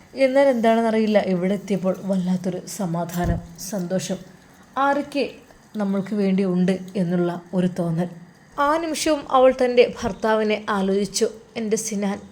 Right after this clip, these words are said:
റബ്ബേ, ലോകത്തിൻ്റെ ഏത് മൂലയിൽ കിടക്കുകയാണെങ്കിലും റഹ്മാനെ, ഒരു നോക്ക് കാണണം എനിക്ക്.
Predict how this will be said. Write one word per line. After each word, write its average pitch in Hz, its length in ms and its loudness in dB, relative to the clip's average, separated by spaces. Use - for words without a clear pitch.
റബ്ബേ, 240 380 -2
ലോകത്തിൻ്റെ 233 600 0
ഏത് 269 280 6
മൂലയിൽ 269 460 0
കിടക്കുകയാണെങ്കിലും 233 720 -4
റഹ്മാനെ, - 540 -8
ഒരു 247 160 -8
നോക്ക് 233 400 -10
കാണണം 240 460 -6
എനിക്ക്. 208 340 -10